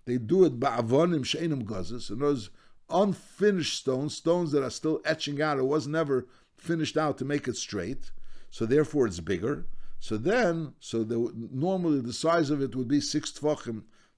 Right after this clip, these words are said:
In other words, a, a, a, a, a stone which wasn't cut out. So that would be six tefachim long. Is then noisen shleisha tefachim, is then noisen shleisha tefachim. So each,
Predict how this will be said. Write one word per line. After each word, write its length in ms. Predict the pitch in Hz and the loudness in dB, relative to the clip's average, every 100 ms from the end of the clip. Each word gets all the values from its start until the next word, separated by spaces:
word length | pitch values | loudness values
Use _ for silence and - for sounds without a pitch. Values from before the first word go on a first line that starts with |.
| - | -10
In 100 | 117 | -4
other 80 | 131 | -4
words, 120 | 110 | -4
a, 500 | - 120 113 107 - | -4 -6 -6 -8 -6
a, 40 | 113 - | -6 -6
a, 80 | 101 - | -8 -8
a, 80 | - - - - | -8 -6 -2 0
a 40 | 113 | 2
stone 520 | - 175 185 156 123 | 2 4 6 4 0
which 160 | 120 | -2
wasn't 440 | 135 156 143 147 - | 2 2 2 -4 -8
cut 280 | - 147 - | -6 -4 -4
out. 480 | 147 156 113 90 - - - - - - | -2 -2 -2 -8 -6 0 0 0 0 -2
So 280 | - - 123 | -2 2 2
that 360 | 127 151 139 117 | 2 0 -2 -2
would 160 | 120 | 0
be 100 | 117 | 0
six 360 | 135 156 151 - | 0 -2 -4 -2
tefachim 380 | 135 127 117 92 | -2 -2 -4 -4
long. 260 | 95 123 - - - | -4 -4 -6 -8 -8
Is 220 | - 110 101 | -4 -2 2
then 220 | 170 170 | 2 4
noisen 320 | 160 160 135 | 4 4 0
shleisha 420 | 113 113 107 - | -4 -2 -2 -4
tefachim, 380 | 113 131 139 143 | -2 -2 -2 -2
is 80 | 139 | 0
then 160 | 165 | 0
noisen 360 | 170 180 180 165 | 2 0 0 -4
shleisha 320 | 180 170 - | -2 -4 -6
tefachim. 280 | - - - - - - - - | -6 -4 -4 -6 -8 -10 -12 -12
So 160 | - | -8
each, 560 | - 190 196 - - - | -4 -4 -4 -6 -10 -12